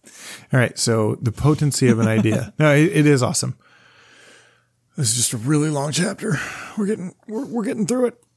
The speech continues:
Speaker 2: So this is the third thing for us. As it's the third thing, it's in direct opposition to the unconscious cerebration. So the thoughts that you think, think themselves, but the, uh, potency of an idea.
Speaker 1: The potency of an idea can,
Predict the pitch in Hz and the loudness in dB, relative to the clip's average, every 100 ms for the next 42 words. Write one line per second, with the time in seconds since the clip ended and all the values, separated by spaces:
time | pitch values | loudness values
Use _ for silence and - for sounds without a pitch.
0 | _ _ 226 226 240 233 220 254 247 226 | _ _ -2 -2 -2 -6 -2 -2 -2 -4
1 | 170 151 - 104 113 226 - _ _ 208 | -6 -8 -8 -6 -6 -8 -14 _ _ -12
2 | - - 208 208 196 - 185 214 226 185 | -10 -4 -2 -2 -6 -10 -6 -4 -4 -6
3 | 170 - 175 - - 185 185 175 180 180 | -10 -8 -10 -10 -12 -10 -8 -6 -6 -6
4 | - 175 175 175 170 180 165 175 165 170 | -8 -8 -8 -8 -10 -10 -12 -10 -8 -8
5 | - _ _ _ - 190 190 180 - 185 | -12 _ _ _ -10 -8 -8 -8 -6 -8
6 | - 175 - - - - 185 170 160 156 | -8 -10 -10 -14 -14 -10 -8 -6 -6 -6
7 | 151 - - - - _ - 170 165 - | -6 -8 -14 -18 -20 _ -12 -10 -8 -4
8 | 185 190 - 190 175 196 185 - 175 170 | -4 -4 -10 -10 -10 -8 -10 -10 -12 -12
9 | 165 - 185 196 202 - _ _ 185 175 | -12 -6 -4 -4 -8 -16 _ _ -14 -6
10 | 180 170 - 170 147 - 180 - 165 - | -2 -2 -2 -4 -6 -8 -10 -10 -14 -12
11 | 156 156 147 - 165 202 196 156 139 175 | -12 -12 -14 -16 -10 -6 -4 -6 -10 -14
12 | - _ - 123 - 131 139 139 117 127 | -18 _ -4 -4 0 2 2 2 2 0
13 | 110 113 117 113 110 123 120 107 107 - | 0 0 -2 -2 0 2 2 0 -4 -6
14 | 107 104 | -6 -6